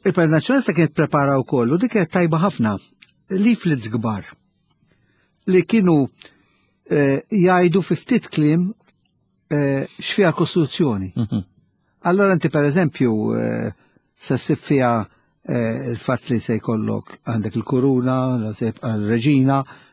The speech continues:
Speaker 1: għandek il-, eh, il-fatt li se jibqa' membru tal-, tal-Commonwealth, għandek, eh,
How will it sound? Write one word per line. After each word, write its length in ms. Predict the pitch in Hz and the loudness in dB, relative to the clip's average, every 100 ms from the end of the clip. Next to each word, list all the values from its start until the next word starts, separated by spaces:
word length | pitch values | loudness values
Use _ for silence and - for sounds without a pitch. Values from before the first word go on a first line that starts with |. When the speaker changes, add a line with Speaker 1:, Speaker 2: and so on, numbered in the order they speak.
| - | -6
Speaker 1:
għandek 460 | - 120 107 110 - | 0 0 0 -2 -2
il-, 420 | 107 113 113 110 - - _ _ _ _ _ - | -4 -2 -4 -6 -10 -20 _ _ _ _ _ -12
eh, 300 | 143 175 151 165 _ _ | -10 -8 -10 -12 _ _
il-fatt 360 | - 113 135 - | -6 -4 -4 -2
li 60 | 120 | -2
se 120 | 117 110 | -2 -4
jibqa' 400 | - 113 110 107 | -6 -6 -4 -2
membru 320 | 113 104 110 | -2 -2 -4
tal-, 320 | 110 113 113 - | -4 -4 -6 -8
tal-Commonwealth, 920 | - 107 - 147 135 135 139 139 - - _ _ _ _ _ - | -6 -6 -2 0 2 2 0 -2 -8 -20 _ _ _ _ _ -6
għandek, 360 | 143 127 117 135 139 - | -2 0 -2 -4 -6 -6
eh, 380 | 123 110 107 | -4 -4 -4